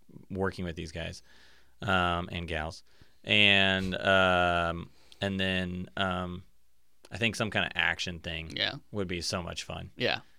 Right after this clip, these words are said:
Speaker 1: Like, like a good, with actual, like, stunts and, you know,
Speaker 2: Yeah, the, like, be
Speaker 1: blowing
Speaker 2: able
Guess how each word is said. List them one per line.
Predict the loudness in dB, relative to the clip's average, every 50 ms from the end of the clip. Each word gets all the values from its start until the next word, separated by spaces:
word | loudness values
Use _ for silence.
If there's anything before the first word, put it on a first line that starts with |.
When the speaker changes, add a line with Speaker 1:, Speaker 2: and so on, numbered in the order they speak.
| -20 -8 0
Speaker 1:
Like, | 0 2 2
like | 4 4 4 2
a | 2 -2
good, | 0 0 2 4 4 4 2 2 0
with | -2 0 2
actual, | 2 2 2 0 -2 -2 -2
like, | -2 -4 -4 -6
stunts | -6 -4 -2 -4 -2 -4 -6 -8 -10 -10
and, | -10 -10 -12 -12 -14 -16 -20 -20 -20 -20 -20 -20 -20 -18 -10 -4
you | -2 -2
know, | -2 -2 -4 -6 -4 4
Speaker 2:
Yeah, | 6 8 10 10 8
the, | 8 8 8
like, | 8 10
be |
Speaker 1:
blowing | 12 12 12 12 10
Speaker 2:
able | 10